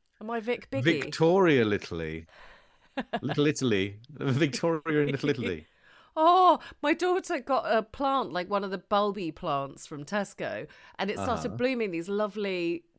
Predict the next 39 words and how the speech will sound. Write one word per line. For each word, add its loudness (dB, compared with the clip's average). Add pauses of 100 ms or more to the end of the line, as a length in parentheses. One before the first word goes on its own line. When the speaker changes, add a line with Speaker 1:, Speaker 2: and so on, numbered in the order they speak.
Speaker 1:
little -4 (220)
tiny, -4 (260)
um, 0
headed -4
daffodils. -4 (360)
Speaker 2:
Oh, -6
that 2 (100)
Speaker 1:
And, -6
Speaker 2:
sounds -10
Speaker 1:
uh, -4
and -2
Speaker 2:
lovely. -6
Speaker 1:
she -4
wrote -2
on -4
it, -10
she -12
drew -4
on -6
it, -8
and -10
she -12
called -6
the -10
plant -6
Albert -6
Little. -10 (420)
So -2
we 4
have 0
to -6
reverse 2
the -4
plant, 0
but 0
Albert 0
is -4
a -4
girl. -2